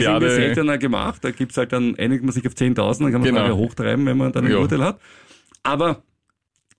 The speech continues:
Speaker 2: ich mein, come on, wirklich. Ich mein, Tom Brady hat mir gesagt, hey, ich, ich hab diesen herrlichen, ich bin Quarterback, ich hab fünf umgelaufen und danach hab ich mir Kryptos gekauft, das war super und ich kaufe mir deswegen Kryptos und deswegen, äh, ist mein Geld weg und deswegen sind die schuld.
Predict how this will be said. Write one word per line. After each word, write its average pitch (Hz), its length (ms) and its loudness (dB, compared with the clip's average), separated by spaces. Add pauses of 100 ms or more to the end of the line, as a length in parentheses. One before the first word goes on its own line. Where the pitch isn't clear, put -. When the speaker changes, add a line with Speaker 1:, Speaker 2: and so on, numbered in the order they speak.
(180)
Speaker 2:
ich 202 140 2
mein, 127 220 0
come 123 200 0
on, 113 200 0
wirklich. 135 320 -2
Ich 135 40 0
mein, 151 220 2
Tom 170 260 2
Brady 156 380 2
hat 160 180 0
mir 170 120 2
gesagt, 151 480 0
hey, 160 80 2
ich, 110 260 -4 (340)
ich 113 200 0
hab 107 180 -2
diesen 127 300 2
herrlichen, 120 580 0
ich 107 120 -6
bin 127 160 2
Quarterback, 123 560 -2
ich 127 120 -2
hab 123 140 -2
fünf 139 220 0
umgelaufen 123 640 0 (300)
und 120 300 0
danach 113 260 0
hab 120 120 0
ich 120 80 0
mir 120 100 2
Kryptos 123 300 0
gekauft, 117 320 -2
das 113 120 0
war 117 80 2
super 135 260 0
und 120 100 2
ich 110 80 -6
kaufe 120 160 0
mir 127 80 0
deswegen 117 240 -2
Kryptos 127 300 -2
und 117 140 0
deswegen, 123 460 2
äh, 107 260 0 (340)
ist 113 160 -6
mein 127 120 2
Geld 117 280 0
weg 127 180 2
und 123 160 2
deswegen 110 240 0
sind 117 180 0
die 131 80 2
schuld. 110 340 -2